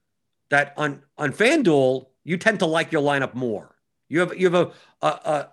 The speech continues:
a softer feeling of, 'cause, 'cause, 'cause their pricing's so soft that it, it feels like, okay, I got, I got,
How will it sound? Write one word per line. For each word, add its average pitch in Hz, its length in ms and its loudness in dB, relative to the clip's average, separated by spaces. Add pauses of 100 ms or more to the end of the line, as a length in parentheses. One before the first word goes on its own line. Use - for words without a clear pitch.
a 139 60 -2
softer 175 420 2
feeling 110 340 -4
of, 95 140 -8 (220)
'cause, 190 200 0
'cause, 175 240 0 (260)
'cause 156 140 -6
their 185 100 2
pricing's 190 400 2
so 165 120 2
soft 151 760 -4 (420)
that 156 320 -4
it, 143 240 -10 (420)
it - 100 -18
feels 196 260 0
like, 185 180 0
okay, 175 320 -2
I 190 120 0
got, 226 180 -4
I 208 80 -2
got, 247 260 -4